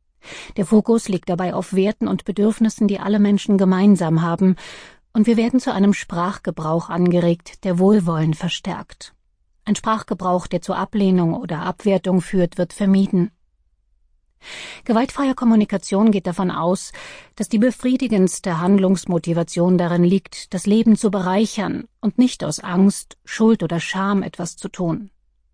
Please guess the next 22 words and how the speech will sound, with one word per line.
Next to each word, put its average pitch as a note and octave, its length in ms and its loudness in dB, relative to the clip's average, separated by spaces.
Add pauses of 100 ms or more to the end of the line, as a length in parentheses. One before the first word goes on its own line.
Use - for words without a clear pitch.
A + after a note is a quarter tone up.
(420)
Besondere G#3 480 6
Bedeutung G3+ 580 2
kommt F3 300 -2
der F3 160 -2
Übernahme F#3 560 0
von F#3 200 -2
Verantwortung F#3 840 0
zu, F#3+ 320 2 (460)
sowohl A#3 500 4
für G3+ 280 -2
getroffene F#3 600 -4
Entscheidungen G3 800 0 (160)
als G#3+ 280 -4
auch A3 220 -2
für A#3 140 -4
die G3 100 -4
Verbesserung F3+ 640 -2
der D#3+ 100 0
Beziehungsqualität F3 1300 -2
als - 240 -8
vorrangigem E3+ 720 0
Ziel. G3+ 440 -4